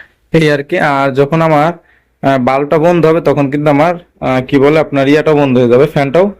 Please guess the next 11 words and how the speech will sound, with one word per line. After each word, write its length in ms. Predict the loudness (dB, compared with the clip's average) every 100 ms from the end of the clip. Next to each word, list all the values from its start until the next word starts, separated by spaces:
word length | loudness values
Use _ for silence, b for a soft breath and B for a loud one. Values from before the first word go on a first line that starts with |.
| b b _ -2
বন্ধ 240 | 0 2
হবে। 200 | 2 2
দেখে 300 | 2 0 0
আপনাদের 380 | -2 -2 0 0
আমি 220 | 0 -4 -8 _ _ _ _
এখন 280 | -6 -2 -2
কিন্তু 160 | 0 0
আমার 100 | 0
ফ্যানটা 260 | -2 -2
চলে, 340 | -2 2 2 2
হ্যাঁ, 200 | -2